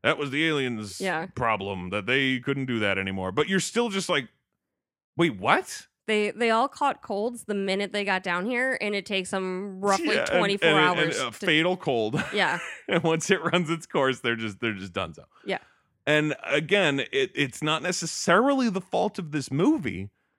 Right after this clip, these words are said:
Speaker 1: but
Speaker 2: Mm-hmm.
Speaker 1: just the fault of the story in general.
Speaker 2: Yeah.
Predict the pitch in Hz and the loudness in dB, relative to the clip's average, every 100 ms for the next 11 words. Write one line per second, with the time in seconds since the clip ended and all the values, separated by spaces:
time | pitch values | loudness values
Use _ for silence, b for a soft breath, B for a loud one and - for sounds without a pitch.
0 | _ _ _ - 233 240 247 202 208 214 | _ _ _ -8 -2 0 2 0 0 0
1 | 170 196 208 202 185 160 151 - 208 220 | 0 2 2 0 -2 -2 -2 2 2 4
2 | 185 139 185 269 160 110 98 95 208 180 | 2 2 2 4 2 2 -2 -2 0 2
3 | 160 | 0